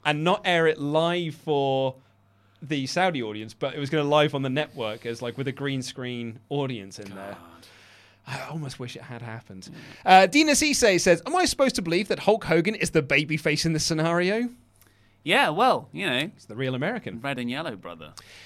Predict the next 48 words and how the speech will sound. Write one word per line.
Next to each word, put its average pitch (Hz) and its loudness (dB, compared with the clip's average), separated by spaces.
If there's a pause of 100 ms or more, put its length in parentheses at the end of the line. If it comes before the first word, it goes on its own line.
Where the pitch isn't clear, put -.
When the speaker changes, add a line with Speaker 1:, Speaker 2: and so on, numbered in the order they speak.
(120)
Speaker 1:
Clifford 240 8
Miller 269 10
says, 196 6
"Anyone 226 0
else 202 4
notice 165 -2
Hogan's 180 2
forearm 185 4
tat - -6
has 170 -2
been 196 -2
removed?" 175 -4 (380)
I 120 -14
didn't 117 -6
even 107 -6
know 104 -4
he 107 -2
had 107 -4
a 104 -4
forearm 269 -4
Speaker 2:
Ooh, 247 -6
Speaker 1:
tat, 113 -6
in 98 -6
Speaker 2:
no, 104 -6
Speaker 1:
all 104 -8
Speaker 2:
I 120 -10
don't, 110 -10
Speaker 1:
fairness. 117 -4
Speaker 2:
I 107 -12
don't 98 -16
know. 247 -8 (500)
Speaker 1:
Um, 180 8
Lester 254 6
Wing 262 4
twenty-three 254 2
says, 170 6
"I 196 4
wanted 214 2
The 175 2
Fiend 190 0
to 170 4
show 190 8
up 214 6
on 160 0
Miz 196 2
T 214 0
V, 175 0
brother." 127 0